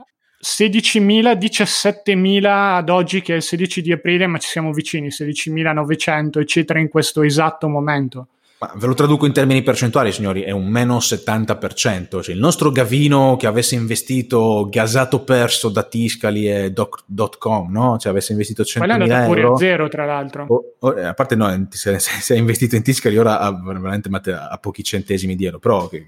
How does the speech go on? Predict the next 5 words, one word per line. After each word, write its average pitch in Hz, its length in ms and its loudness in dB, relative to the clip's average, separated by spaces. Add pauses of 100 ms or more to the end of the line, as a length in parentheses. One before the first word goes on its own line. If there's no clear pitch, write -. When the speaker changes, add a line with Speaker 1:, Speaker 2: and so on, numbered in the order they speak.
(140)
Speaker 2:
in 95 200 -6
preda 117 300 4
a 110 80 2
quella, 104 840 -2 (440)
eh, 95 340 -2